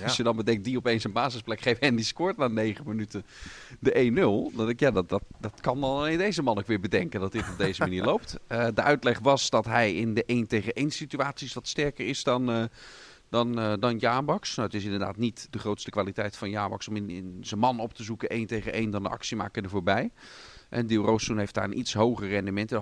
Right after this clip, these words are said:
Speaker 1: al mislukt dat ook heel vaak, want ook vanavond was dat, eh, was dat weer het geval. Dus, eh, dat pakte, mwah, pak-, uiteindelijk de cijfers van Dilrosun.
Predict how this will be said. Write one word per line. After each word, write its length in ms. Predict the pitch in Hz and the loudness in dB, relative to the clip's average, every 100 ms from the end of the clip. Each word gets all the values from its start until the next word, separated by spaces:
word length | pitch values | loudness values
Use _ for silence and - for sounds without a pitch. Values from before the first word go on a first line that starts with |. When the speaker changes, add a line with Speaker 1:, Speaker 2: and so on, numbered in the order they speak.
| - | -4
Speaker 1:
al 160 | - 101 95 | -6 -6 -4
mislukt 380 | 101 - 113 | -6 -4 -4
dat 160 | - - | -6 -8
ook 160 | 117 104 | -8 -2
heel 240 | 107 110 | -2 0
vaak, 260 | 110 101 - | 2 0 0
want 120 | 107 | -6
ook 100 | 104 | -4
vanavond 460 | 110 107 110 107 98 | -4 -2 -2 -4 0
was 200 | 101 - | 0 0
dat, 220 | 98 - | -4 0
eh, 60 | 90 | 0
was 180 | 117 | 0
dat 140 | - 98 | 0 0
weer 140 | 113 | 0
het 100 | 104 | 0
geval. 420 | - 101 107 147 - - - - - | -4 2 2 2 -4 -20 -20 -16 -2
Dus, 280 | 123 - | -2 2
eh, 80 | 123 107 | 2 2
dat 200 | 104 - | 0 0
pakte, 380 | 113 - 117 101 113 | 0 2 -2 0 0
mwah, 220 | 113 107 - _ - | 2 2 0 _ -10
pak-, 140 | - - - - 50 | -10 -10 -16 -16 -12
uiteindelijk 480 | - 151 202 214 120 | -6 -4 -2 0 -2
de 80 | 120 | -2
cijfers 480 | - 233 254 147 - | 0 0 0 -4 -4
van 140 | 110 | -2
Dilrosun. 600 | 104 92 95 92 - 117 | -2 0 0 0 -8 -12